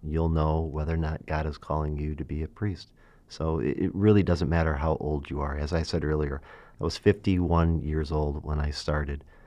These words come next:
uh, this process, um, five years ago. So, um, I'm excited. I'm energized. Uh, I feel like I've got a, like a second lease on life. So, and, um,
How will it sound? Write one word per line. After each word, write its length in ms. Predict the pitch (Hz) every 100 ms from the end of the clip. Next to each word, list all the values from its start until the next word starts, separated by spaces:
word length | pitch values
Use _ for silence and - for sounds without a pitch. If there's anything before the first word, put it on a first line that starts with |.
| - - -
uh, 240 | 73 73 73 - - _ - -
this 160 | 82 78
process, 640 | - 71 71 73 73 - - -
um, 440 | 71 78 78 80 80 -
five 220 | 80 76
years 200 | 78 76
ago. 200 | 78 71 - - - - -
So, 420 | - - 73 71 80 -
um, 420 | - 78 78 85 - _
I'm 140 | 85 80
excited. 480 | - - 90 85 80
I'm 140 | 78
energized. 680 | 82 87 80 80 80 80 - -
Uh, 220 | 76 78 82
I 80 | 78
feel 260 | - 80 76
like 180 | 73
I've 120 | 73 -
got 120 | 76
a, 120 | 71 -
like 140 | 76 78
a 40 |
second 340 | - 92 - -
lease 420 | 76 80 76 - -
on 180 | 73
life. 400 | 73 71 71 - - -
So, 380 | - - 69 71 - - - - - -
and, 460 | 80 78 78 78 76
um, 400 | 76 76 76 78